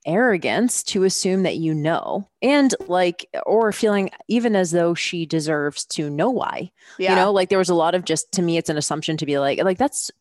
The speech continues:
Speaker 1: just the most private sort of, like, thing to ask somebody. And on your, it, like, and also from, like, an energetic perspective, like, you getting that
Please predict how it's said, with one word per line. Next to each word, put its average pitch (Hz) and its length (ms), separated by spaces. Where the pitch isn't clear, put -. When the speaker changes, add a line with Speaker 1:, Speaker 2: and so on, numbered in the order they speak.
Speaker 1:
just 185 220
the 180 80
most 160 280
private 170 760
sort 175 220
of, 147 380
like, 139 300
thing 190 360
to 165 160
ask 208 320
somebody. 143 540
And 196 140
on 190 180
your, 262 480
it, 185 260
like, 180 340
and 180 140
also 180 300
from, 175 140
like, 151 100
an 156 80
energetic 170 540
perspective, 202 720
like, 170 180
you 170 240
getting 196 300
that 262 320